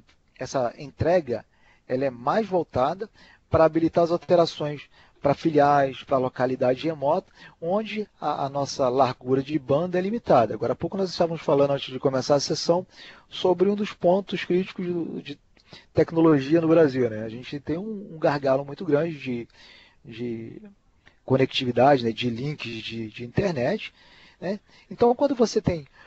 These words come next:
filiais, locais remotos, né? Escritórios remotos,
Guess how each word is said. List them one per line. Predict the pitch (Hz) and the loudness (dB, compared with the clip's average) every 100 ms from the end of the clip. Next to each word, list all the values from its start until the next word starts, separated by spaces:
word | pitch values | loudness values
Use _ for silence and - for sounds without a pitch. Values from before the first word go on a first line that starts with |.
| - _ | -20 _
filiais, | _ 180 170 139 151 151 131 120 120 | _ 0 4 6 8 6 4 -2 -8
locais | 139 - 143 139 | -8 0 0 2
remotos, | 147 117 135 147 127 123 123 110 | -2 -2 -2 0 -2 -4 -12 -14
né? | |
Escritórios | 127 - - 139 156 131 | -14 -14 -6 0 0 0
remotos, | 135 107 123 143 127 120 117 | -4 -6 -4 -2 -4 -8 -20